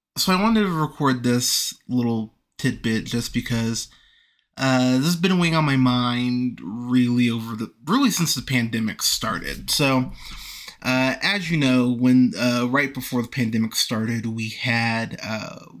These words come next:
we went ahead and had some changes.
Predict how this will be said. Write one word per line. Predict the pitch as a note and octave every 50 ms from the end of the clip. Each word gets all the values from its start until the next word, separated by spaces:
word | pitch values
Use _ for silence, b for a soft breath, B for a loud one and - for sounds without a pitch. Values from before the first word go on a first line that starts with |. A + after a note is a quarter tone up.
| - -
we | C3 B2+
went | B2+ C3 B2+
ahead | A#2+ B2 B2 A#2
and | B2+
had | C3 A#2+ - A#2+ A#2 A#2 A2+ A2 A2 A2 - b b b b b b b b b b b
some | - - G#3+ A3
changes. | - A3+ A3 G#3 F3+ C#3+ A#2 A#2+ - D#2+ D#2+ A2 A#2 - -